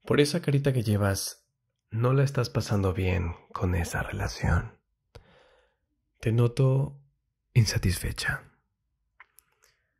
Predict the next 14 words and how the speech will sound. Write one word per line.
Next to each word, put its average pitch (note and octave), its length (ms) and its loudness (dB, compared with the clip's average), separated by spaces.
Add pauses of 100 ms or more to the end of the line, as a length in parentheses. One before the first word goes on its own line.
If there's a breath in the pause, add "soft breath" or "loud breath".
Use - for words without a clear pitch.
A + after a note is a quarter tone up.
(680)
Seguro D3 440 -2
piensas C#3+ 760 -2
que A2+ 100 -6
está B2+ 320 -2
jugando G#2 440 -2
contigo. - 680 -8 (1600 soft breath)
Yo A2 260 6
te G2 120 2
ayudo F#2 320 2
a - 40 -4
comprobarlo. - 800 -4 (2500 soft breath)
Si - 220 -2
esa D3+ 240 -2
persona C3+ 680 -2